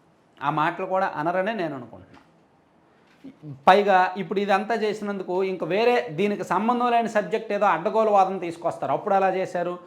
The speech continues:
ఇప్పుడు ఇలా చేశారు, చేయొచ్చు. నంద్యాల ఉప ఎన్నికల్లో అలా చేయొచ్చు,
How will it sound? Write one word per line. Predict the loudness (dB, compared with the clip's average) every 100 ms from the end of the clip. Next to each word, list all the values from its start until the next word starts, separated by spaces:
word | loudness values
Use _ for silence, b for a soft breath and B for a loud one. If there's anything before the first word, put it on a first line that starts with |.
| B B
ఇప్పుడు | -4 2
ఇలా | 4 4
చేశారు, | 2 -2 -4 -4 -6 0
చేయొచ్చు. | 4 4 2 -6 -16 b b -2
నంద్యాల | 2 6 6
ఉప | 4 0
ఎన్నికల్లో | -4 -4 0 2
అలా | 2 -2
చేయొచ్చు, | -4 -6 -6